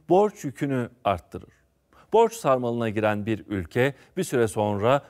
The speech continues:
borçlanma kabiliyetini kaybeder ve yüksek enflasyonla negatif büyümeye maruz kalması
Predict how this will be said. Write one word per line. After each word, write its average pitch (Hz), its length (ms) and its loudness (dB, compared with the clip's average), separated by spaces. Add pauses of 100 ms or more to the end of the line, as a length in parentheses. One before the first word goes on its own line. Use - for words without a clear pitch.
(100)
borçlanma 160 680 0
kabiliyetini 165 1040 0
kaybeder 92 520 -6 (360)
ve 247 80 0
yüksek 254 340 -2
enflasyonla 151 880 0 (200)
negatif 160 500 0
büyümeye 127 680 0
maruz 110 380 0
kalması 104 720 -2